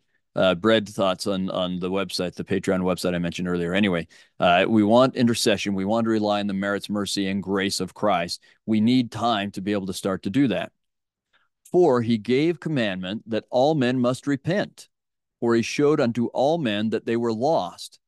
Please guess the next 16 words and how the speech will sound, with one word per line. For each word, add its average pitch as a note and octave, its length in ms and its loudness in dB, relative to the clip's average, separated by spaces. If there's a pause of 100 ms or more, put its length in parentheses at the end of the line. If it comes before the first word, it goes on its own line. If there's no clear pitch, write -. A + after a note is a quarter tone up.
(180)
because A2 340 0
of A2 80 -6
the G#2+ 80 0
transgression G#2 760 -2
of F#2 180 -4
their F#2+ 140 2
parents." F#2+ 520 -4 (340)
Now, G#2 140 4
one B2 120 6
of B2 60 8
the A#2+ 60 4
things A#2+ 240 2
I A#2 80 6
also B2+ 240 4
brought A2 200 4
up G#2+ 140 2